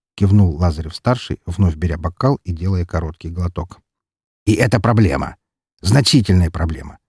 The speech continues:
Если Броницкий знает, кто он такой и кем был его отец,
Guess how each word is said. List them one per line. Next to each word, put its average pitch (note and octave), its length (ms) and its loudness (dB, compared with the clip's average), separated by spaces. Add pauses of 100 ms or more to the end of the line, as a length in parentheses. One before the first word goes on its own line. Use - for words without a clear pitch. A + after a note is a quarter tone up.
(720)
Если E2+ 320 -4
Броницкий G#2+ 540 4
знает, G#2 440 4
кто - 280 0
он F#2+ 160 4
такой F#2+ 440 -4 (100)
и G#2 120 -2
кем A#2 240 4
был A2 180 6
его G#2 240 6
отец, - 520 0